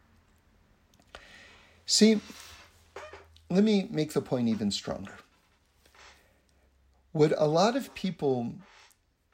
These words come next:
confuse with humility, I'm being very humble right now. I'm being so humble. I'm so humble. But you know what that is? Brother, sister, you just have low self-esteem. <laughs> That's not humility.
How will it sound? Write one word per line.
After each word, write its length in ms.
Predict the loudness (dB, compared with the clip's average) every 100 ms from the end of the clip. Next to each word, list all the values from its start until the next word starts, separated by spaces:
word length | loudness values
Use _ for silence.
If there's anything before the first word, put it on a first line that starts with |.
| _ _ _
confuse 600 | -4 -4 -2 0 0 2
with 140 | -2 -2
humility, 680 | -2 0 2 0 -2 -12 -16 -6
I'm 140 | -4
being 200 | -2 0
very 260 | 0 0 -2
humble 440 | -4 -6 -8 -10 -8
right 220 | -6 -6
now. 140 | -8 -16 -8
I'm 80 | -4
being 140 | -2
so 220 | -2 -2 -2
humble. 300 | -2 -4 -4
I'm 120 | -4
so 180 | -2 0
humble. 380 | 0 -2 -4 _ _ _ _ _ _ _ _ _ _
But 120 | 0 0
you 120 | 0
know 100 | 2
what 160 | 0 2
that 200 | 2 2
is? 320 | -2 -8 -14 _ _ _ _ _ _ _ _ -6
Brother, 460 | 2 4 4 0 -2 -12
sister, 580 | 0 2 2 0 -4 -6 -6
you 160 | -4
just 220 | -2 -2
have 160 | -2 -2
low 220 | -2 -2
self-esteem. 720 | -4 -4 -4 -4 -6 -4 -4 -4 -6 -12 -2
<laughs> 380 | -2 -2 -16 -8
That's 240 | -6 -2
not 200 | -2 -2
humility. 480 | -2 -4 -2 -2